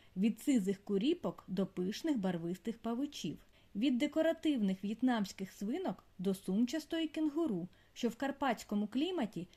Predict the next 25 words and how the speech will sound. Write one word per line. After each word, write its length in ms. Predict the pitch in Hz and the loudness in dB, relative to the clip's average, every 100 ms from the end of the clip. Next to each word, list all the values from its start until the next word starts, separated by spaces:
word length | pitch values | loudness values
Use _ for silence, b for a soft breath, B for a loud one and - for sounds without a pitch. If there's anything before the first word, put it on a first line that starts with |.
| b | b
почувала 640 | 202 202 220 196 294 359 | -4 -2 -2 0 2 0
себе, 400 | - - 170 170 185 b - | 0 -2 -4 -4 -6 b -4
м'яко 360 | 185 185 180 185 | 0 0 -2 -6
кажучи, 640 | 175 180 220 302 - 359 - | -4 -2 -2 -2 -4 -6 -2
не 160 | 202 208 | 2 2
вельми 400 | 185 190 214 262 | 2 2 4 2
затишно. 680 | 302 240 - 175 - - - - - - | 2 -2 -2 -10 -10 -10 -10 -14 -20 -20
Страшенно 800 | - 214 214 - 294 320 339 359 | -4 0 0 0 0 2 2 0
мерзла, 580 | 359 277 175 - 175 196 - | 2 2 0 -4 -12 -10 0
без 260 | 196 233 - | 4 4 2
огляду 560 | 269 349 254 190 170 - - | 4 4 4 0 -2 -8 -2
на 160 | 208 233 | 2 2
утеплену 600 | 277 339 285 208 190 180 | 2 0 0 0 0 0
скляну 420 | - 240 254 233 - - | -2 2 4 2 0 -2
клітку 540 | 254 262 - - 175 180 | 2 2 2 -4 -10 -8
і 80 | |
светр, 540 | 202 214 277 381 - - b b b | -8 -4 -4 -4 -6 -12 b b b
що 140 | - | 0
його 240 | 254 254 311 | 2 4 2
сплела 460 | - 302 285 285 | 0 0 0 0
для 200 | 196 226 | 0 2
неї 420 | 240 294 359 185 - | 2 2 2 -2 -2
бабця-куховарка, 1160 | 196 269 - 330 320 311 339 233 175 - - - b b b | -2 -2 -2 -6 -6 -4 -2 0 -2 -4 -10 -12 b b b
найдобріша 760 | 220 214 196 196 185 196 - 180 | 0 2 2 0 0 -2 -2 -2
людина 580 | 175 165 269 349 175 | -2 -2 -2 0 -4